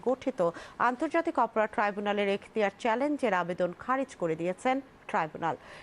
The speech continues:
এর ফলে আন্তর্জাতিক অপরাধ ট্রাইব্যুনালে বিচারে কোনো বাধা নেই বলে জানিয়েছেন চিফ প্রসিকিউটর মোহাম্মদ তাজুল ইসলাম। আজ আন্তর্জাতিক অপরাধ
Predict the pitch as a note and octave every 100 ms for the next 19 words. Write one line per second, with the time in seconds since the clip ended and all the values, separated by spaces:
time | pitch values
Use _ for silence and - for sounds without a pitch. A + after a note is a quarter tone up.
0 | - A#3+ D4 D4 F4 C#4 D#4 D4+ D#4 C4+
1 | B3+ C#4 D4+ - B3 A3+ C4 D4 D#4+ G#3+
2 | A3+ - C#4 A3+ D4 D4 D4 C#4+ F#3 F#3+
3 | F#3+ A#3+ B3+ G#3 F3+ E3 E3+ D#3+ F#3+ -
4 | D#4 D4 - - - D4+ - G#3+ G#3 B3+
5 | C#4 C#4 E4+ A3 F#3 F3 - - G#3 E3+
6 | - E3+ - - - - - - - B3
7 | C4 C4 D#4 D#4+ E4 D4 C#4+